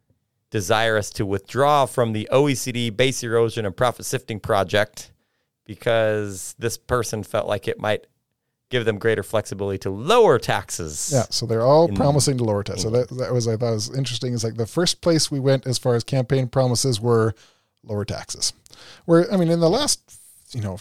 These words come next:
Speaker 2: why, the last, oh, ten years, fifteen years, U K's lowered taxes several times, actually, especially corporate taxes. So, uh, but that's the connection. Boris resigns, so what might the
Speaker 1: Boris resigns, and now the
Speaker 2: what,
Speaker 1: campaign is about lowering
Speaker 2: what,
Speaker 1: taxes.
Speaker 2: what might the English get? Well, they might get lower taxes.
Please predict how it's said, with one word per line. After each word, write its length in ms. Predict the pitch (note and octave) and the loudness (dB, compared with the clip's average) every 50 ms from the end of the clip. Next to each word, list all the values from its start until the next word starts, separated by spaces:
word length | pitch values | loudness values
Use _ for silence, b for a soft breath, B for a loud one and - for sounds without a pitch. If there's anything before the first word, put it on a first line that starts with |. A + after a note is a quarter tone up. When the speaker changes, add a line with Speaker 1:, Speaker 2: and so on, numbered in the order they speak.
| - - | -14 -16
Speaker 2:
why, 420 | A#2 A2+ A2 A2 B2 D3 F#3 A2 | -18 -12 -8 -6 -4 -4 -4 -4
the 40 | G#2 | -6
last, 440 | B2 A#2 A#2+ C3 C3 B2+ - - - - | -4 -6 -4 -4 -4 -6 -8 -10 -10 -12
oh, 600 | B2 A#2+ A#2+ A#2+ A#2 A2+ A2+ G#2+ G#2 G2+ G#2 G#2 _ - | -10 -10 -10 -10 -10 -10 -10 -10 -12 -14 -18 -20 _ -8
ten 180 | C#3+ C#3 B2+ | -8 -6 -4
years, 320 | A#2+ A#2+ C3 C#3 C#3 B2+ - | -2 -2 0 0 0 0 0
fifteen 400 | - C3+ A#2 - - A#2 A2+ A2+ | -2 -4 -4 -2 -2 -2 0 0
years, 340 | A#2+ C#3+ D3 C#3 B2 - B B B B B B B B B _ | 2 2 2 2 2 0 B B B B B B B B B _
U 120 | - C#3+ F#3+ | -12 -10 -6
K's 260 | - - E3+ C#3 B2 | -2 0 0 0 2
lowered 280 | C3 C3+ D3+ D#3+ D3+ - | 2 4 4 2 2 2
taxes 500 | C3 C3 C#3 - - - C#3 C3+ B2+ B2 | 0 0 0 0 -2 0 0 0 2 2
several 560 | - - - B2+ A#2+ A#2+ - D3+ D3 D3 C#3+ _ _ _ _ _ _ _ _ _ _ | 2 2 2 2 0 -2 -2 -2 -2 -2 -4 _ _ _ _ _ _ _ _ _ _
times, 380 | - G3 C#4+ E4 B3 B2 G#2+ | -8 -8 -6 -4 -4 -4 -4
actually, 240 | G2 E2 - - - | -6 -8 -8 -6 -6
especially 340 | A2 - - - - - C#3+ | -4 -4 -2 -2 -2 -4 -2
corporate 380 | - - - G2+ - A#2 A2 - | 0 0 0 0 0 -4 -6 -4
taxes. 540 | - G#2 F2+ - - - - F#2+ G2+ C3 C#3 | -4 -4 -4 -4 -6 -6 -6 -4 -4 -2 -2
So, 520 | - - - - - - B2 A2 G#2+ G#2 G#2+ | -4 -4 -4 -4 -4 -4 -4 -4 -4 -4 -4
uh, 240 | G#2 G#2 G#2 G2+ G2+ - - _ _ _ _ _ _ _ _ _ | -4 -4 -4 -6 -8 -10 -16 _ _ _ _ _ _ _ _ _
but 200 | - G#2 F#2+ - - _ _ _ _ _ _ | -12 -12 -12 -12 -14 _ _ _ _ _ _
that's 200 | E3+ F#3+ G3+ - | 2 2 4 2
the 80 | - A3+ | 2 2
connection. 400 | - G#3+ D#3+ - - - - - _ _ _ _ _ _ - | 2 2 2 2 -2 -6 -10 -10 _ _ _ _ _ _ 2
Boris 280 | D#3+ E3+ F3+ E3 - | 4 6 6 6 4
resigns, 500 | F#3+ F3 - F3+ E3+ D#3+ E3+ F3+ F#3 F3+ | 4 4 4 4 4 6 4 4 2 2
so 140 | - - A2 | 0 2 2
what 200 | A#2+ C3+ - - | 2 2 0 0
might 280 | C#3+ D3 D#3 E3 D#3 _ | 0 0 0 0 0 _
the 180 | - E3 D3+ | 4 6 8
Speaker 1:
Boris 240 | D3 C3 C#3 C#3 - | 8 8 6 4 2
resigns, 540 | E3 C3 A#2 C3 A#2+ B2 B2 B2+ B2+ A#2 A2+ | 0 2 2 4 4 4 4 4 2 2 0
and 100 | A2+ G#2 | 0 0
now 160 | G#2+ G#2+ A#2+ | 0 0 0
the 40 | A#2 A#2 | -2 2
Speaker 2:
what, 40 | - | 4
Speaker 1:
campaign 400 | C#3+ B2+ A#2 - B2+ B2+ C3 C3+ | 6 6 6 6 4 2 2 2
is 100 | C3 A#2+ | 2 0
about 260 | A#2 G#2 F#2+ F#2 - | 2 2 0 0 -2
lowering 500 | F#2+ F#2 F2+ G#2 C3 E3 E3+ D#3+ E3+ D#3+ | -2 0 4 6 8 8 8 6 4 4
Speaker 2:
what, 40 | D#3 | 4
Speaker 1:
taxes. 280 | D3 A2+ F#2 - C3+ C3 | 2 2 2 2 2 2
Speaker 2:
what 160 | D3+ D#3+ - | 2 4 4
might 220 | D#3+ E3 E3+ E3+ | 2 2 2 2
the 100 | - E3+ E3+ | 0 -2 -2
English 300 | D#3 D#3 E3 D#3+ D3+ - | -2 0 0 0 0 2
get? 200 | - F3+ F#3+ - | 0 0 0 0
Well, 120 | - G#2 F#2+ | -4 -8 -8
they 80 | F#2+ | -8
might 240 | G2 A2 A2 A#2 B2 | -8 -8 -8 -8 -8
get 220 | - B2+ B2 - | -8 -10 -10 -8
lower 160 | A#2 G#2 G2 G2 | -8 -8 -8 -10
taxes. 360 | - - - - - - | -10 -12 -12 -12 -12 -4